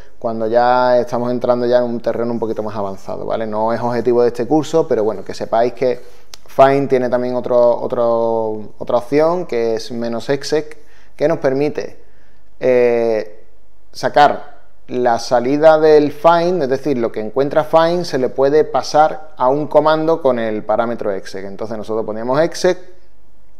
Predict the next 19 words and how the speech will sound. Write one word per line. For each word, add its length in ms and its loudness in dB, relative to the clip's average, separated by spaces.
el 160 -2
nombre 260 4
del 140 6
comando 300 4
en 40 -2
cuestión, 580 2
y 80 -2
lo 140 2
que 100 0
saca 280 6
del 160 6
find 460 2
lo 160 6
pasaría 380 6
como 160 4
argumento 760 4
hacia 320 4
ese 200 2
comando. 440 -6